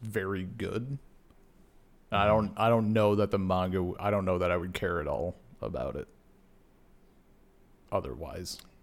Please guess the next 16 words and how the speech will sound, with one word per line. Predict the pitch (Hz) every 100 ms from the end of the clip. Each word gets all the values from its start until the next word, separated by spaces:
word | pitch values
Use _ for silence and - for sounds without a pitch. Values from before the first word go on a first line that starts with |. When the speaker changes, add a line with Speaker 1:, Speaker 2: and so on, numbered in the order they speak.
| - - _ - -
Speaker 1:
'Cause, | - 135
yeah, | 117
Speaker 2:
Yeah, | 92 165
Speaker 1:
it |
Speaker 2:
I | 131
don't | 208 359 370
like | 135 135 180 190 - -
the | 156
l-, | 127 113 113 110 120 - - - - - - -
there's, | 139 165
like, | 233 202
a |
look | 156 104 143 - -
to | - 131 113 107 - 110
modern | - 101 95 107 113 110 104 117 -
manga | 135 147 156 175 190